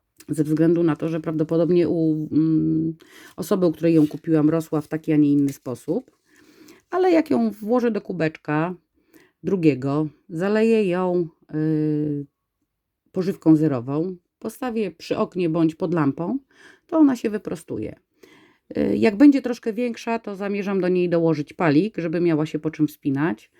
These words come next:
no bo wtedy automatycznie epipremnum ma też i większe liście niż takie swobodnie, że tak powiem, y, puszczone. No.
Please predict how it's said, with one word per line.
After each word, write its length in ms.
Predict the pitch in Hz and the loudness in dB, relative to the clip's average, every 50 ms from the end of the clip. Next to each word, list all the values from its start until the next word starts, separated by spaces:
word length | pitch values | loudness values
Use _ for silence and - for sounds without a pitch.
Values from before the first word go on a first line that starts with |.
| _ _ _ - - _ _ _ _ - | _ _ _ -20 -20 _ _ _ _ -10
no 80 | - 165 | -6 -6
bo 100 | 175 165 | -4 -4
wtedy 220 | - 180 170 175 | -2 -2 0 0
automatycznie 560 | 165 160 190 175 175 160 - 160 - 185 175 | 0 2 2 2 2 0 0 -2 0 0 0
epipremnum 460 | 160 170 165 151 170 165 170 165 160 | 0 0 -2 -2 2 4 4 6 4
ma 120 | 165 160 160 | 4 2 0
też 240 | - 156 156 - 160 | -2 -4 -8 -6 -8
i 60 | 143 | -2
większe 300 | 151 160 156 160 - 156 | -2 -2 -2 -2 -4 -4
liście 520 | 147 139 127 - - - 147 151 170 185 - _ _ _ _ _ _ _ _ _ _ _ - | -4 -4 -4 -6 -8 -6 -4 -4 -4 -6 -10 _ _ _ _ _ _ _ _ _ _ _ -4
niż 360 | - 165 165 160 156 156 - | 0 2 4 4 2 0 -2
takie 260 | - - - - 151 | -12 -14 -10 -8 -10
swobodnie, 800 | 151 - - 160 147 151 147 143 151 143 139 139 139 139 139 - - - 143 | -10 -8 -10 -6 -4 -4 -2 0 0 0 0 0 -4 -4 -4 -6 -6 -8 -10
że 140 | 135 135 - | -10 -10 -14
tak 140 | - - | -16 -16
powiem, 420 | _ - 151 139 131 131 135 143 147 | _ -8 -4 -4 -4 -2 -4 -4 -4
y, 240 | - - - - - | -4 -6 -6 -8 -8
puszczone. 600 | - 156 156 - - 139 127 123 131 160 208 254 254 _ _ _ _ _ _ _ - - _ _ _ _ _ _ _ _ _ _ _ - | -8 -10 -10 -6 -6 -4 -4 -2 0 0 0 -2 -4 _ _ _ _ _ _ _ -20 -20 _ _ _ _ _ _ _ _ _ _ _ -6
No. 240 | 302 - - - - | -4 -4 -4 -6 -8